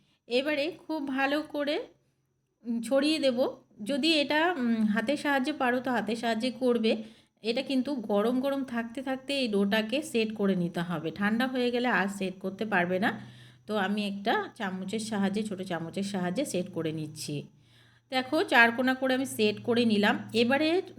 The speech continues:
ঠান্ডা, পুরোপুরি ঠান্ডা করার জন্য রেখে দিয়েছিলাম। পুরোপুরি ঠান্ডা করে নেওয়ার পরে এটা পুরোপুরিভাবে সেট হয়ে যাবে। তারপরে একটা ছুরির সাহায্যে আমি একটা সে-, সাইজ দিয়ে কেটে নিচ্ছি।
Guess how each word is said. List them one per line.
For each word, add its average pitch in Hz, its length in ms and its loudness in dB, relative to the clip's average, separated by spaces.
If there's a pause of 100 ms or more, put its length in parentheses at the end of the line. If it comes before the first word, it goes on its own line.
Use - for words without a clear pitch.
(140)
ঠান্ডা, 220 380 2
পুরোপুরি 262 460 -4
ঠান্ডা 220 360 0
করার 220 300 -2
জন্য 220 220 0
রেখে 208 320 0
দিয়েছিলাম। 202 540 2 (480)
পুরোপুরি 330 420 -2
ঠান্ডা 262 320 2
করে 254 240 0
নেওয়ার 247 300 2
পরে 247 180 0
এটা 247 160 0
পুরোপুরিভাবে 226 600 -2
সেট 208 400 0
হয়ে 180 160 2
যাবে। 170 240 2 (140)
তারপরে 180 440 2
একটা 285 260 -4
ছুরির 196 380 -4
সাহায্যে 190 420 -2 (540)
আমি 190 240 -2 (380)
একটা 196 300 -4
সে-, 208 400 -2 (260)
সাইজ 226 340 2
দিয়ে 311 160 -2
কেটে 190 280 0
নিচ্ছি। 151 400 -6